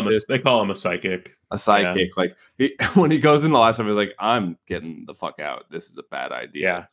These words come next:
Speaker 1: Yeah. Yeah,
Speaker 2: Um,
Speaker 1: Doctor Frederick's. Yeah, that, that's
Speaker 2: Yeah.
Speaker 1: an, actually another good idea, uh, or a good example of just the performance in the movie going a long way,
Speaker 2: Mm.
Speaker 1: where it's like, well, the performance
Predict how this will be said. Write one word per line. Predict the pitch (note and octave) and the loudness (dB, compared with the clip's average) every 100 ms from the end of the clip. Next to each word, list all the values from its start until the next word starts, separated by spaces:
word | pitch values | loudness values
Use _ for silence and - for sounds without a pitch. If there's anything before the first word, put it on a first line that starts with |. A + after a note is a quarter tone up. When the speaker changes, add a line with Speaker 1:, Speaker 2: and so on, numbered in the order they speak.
| - | -2
Speaker 1:
Yeah. | B2 A2+ | 2 2
Yeah, | |
Speaker 2:
Um, | F#2+ | 2
Speaker 1:
Doctor | G#2+ G#2+ A2 | 0 0 -4
Frederick's. | - A2 G2+ A2+ A#2 - - | -2 -2 0 0 -2 -4 -4
Yeah, | G#2+ F#2+ | -2 0
that, | G#2 B2+ | 2 0
that's | C#3+ E3+ | 2 2
Speaker 2:
Yeah. | A#3+ | 2
Speaker 1:
an, | |
actually | E3 F#3 F3 | 2 2 2
another | A#2+ G2+ A2+ | 2 2 2
good | F#2+ G2 G2 | 2 2 2
idea, | G2+ F#2+ F#2+ F#2 F#2 | 0 0 2 2 4
uh, | F#2+ F#2 A2 | 2 2 4
or | A2 | 4
a | G2+ | 4
good | A2+ G#2 - A2+ | 2 0 -4 -6
example | G#2 B2 A#2+ A#2 A2 | -4 -4 -2 0 0
of | F2+ - - - - | -2 -18 -20 -12 -2
just | G#2+ - | 0 0
the | |
performance | - F#2 - E2+ F#2 G#2+ | -4 -4 -2 0 0 0
in | A#2+ | 0
the | A2+ | 2
movie | A2+ A#2 | 2 2
going | A#2 G2+ G2+ G#2 - | 2 4 4 4 2
a | F#2+ | 0
long | F2+ F2+ E2+ E2+ F2 G#2 | 0 -2 0 2 4 2
way, | F#2 F2 E2+ G#2 C3 - - - | -2 -2 0 0 -2 -10 -16 -4
Speaker 2:
Mm. | G#2+ | 2
Speaker 1:
where | G2 F#2+ | 4 4
it's | F#2 | 2
like, | G2 G2 | 2 4
well, | B2 A#2+ | 6 4
the | A#2 | 2
performance | G#2+ A#2 C#3+ C3+ A#2+ | -2 -2 0 0 0